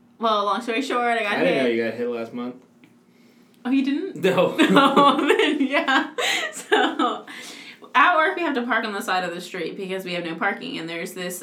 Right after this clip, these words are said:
Speaker 1: um, church next to us that doesn't allow us to park there, which is rude, but whatever. Um, so we have to park on the side of the street.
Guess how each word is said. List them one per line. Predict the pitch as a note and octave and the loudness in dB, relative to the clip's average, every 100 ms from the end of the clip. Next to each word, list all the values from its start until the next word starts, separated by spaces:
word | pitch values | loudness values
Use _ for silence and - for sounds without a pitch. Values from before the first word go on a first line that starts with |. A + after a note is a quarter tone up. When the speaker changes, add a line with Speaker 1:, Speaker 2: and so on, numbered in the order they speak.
| - | -8
Speaker 1:
um, | F3+ E3+ E3 D#3+ | -6 -4 -8 -10
church | - B3+ D4 | -6 -6 -6
next | G3+ - | -10 -10
to | F#3+ | -8
us | F3+ | -8
that | F3 | -6
doesn't | E3 F#3+ F3 | -6 -6 -6
allow | D#3+ E3 | -6 -8
us | - | -10
to | |
park | F#3 F#3+ - | -6 -6 -6
there, | D#3+ B2+ - - _ _ _ _ _ _ _ _ _ _ _ _ - | -8 -10 -12 -14 _ _ _ _ _ _ _ _ _ _ _ _ -20
which | G3+ | -16
is | F3+ | -14
rude, | F3+ E3+ E3 - | -10 -8 -10 -12
but | - - - _ _ _ | -12 -14 -14 _ _ _
whatever. | - - F#2+ - _ _ - - - - - | -16 -14 -14 -18 _ _ -20 -20 -20 -10 -2
Um, | G#3 F#3+ F3+ E3 - - - | 0 0 -4 -12 -18 -20 -20
so | - A#3 G#3 G3+ | -4 -2 0 0
we | G3 B3 | -2 -2
have | C4+ | -2
to | C4 | -4
park | A#3+ G3 G3 | -4 -4 -4
on | G#3+ | -6
the | |
side | B3+ F3+ E3+ | -4 -4 -6
of | |
the | F#3 | -6
street. | A#3 G#4+ G4+ G#3+ - | -4 -2 -2 -4 -12